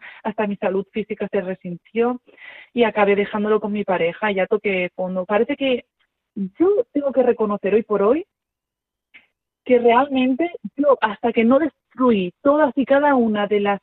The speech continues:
cosas y relaciones que tenía en mi vida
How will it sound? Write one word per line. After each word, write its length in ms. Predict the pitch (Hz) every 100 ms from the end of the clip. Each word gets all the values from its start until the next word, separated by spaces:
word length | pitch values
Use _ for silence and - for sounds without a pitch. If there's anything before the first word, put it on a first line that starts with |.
| _
cosas 500 | - 262 262 220 190 -
y 140 | 220
relaciones 640 | 214 214 196 262 269 220 -
que 120 | 233
tenía 240 | 220 247
en 120 | 277
mi 160 | 247 226
vida 420 | 202 208 233 359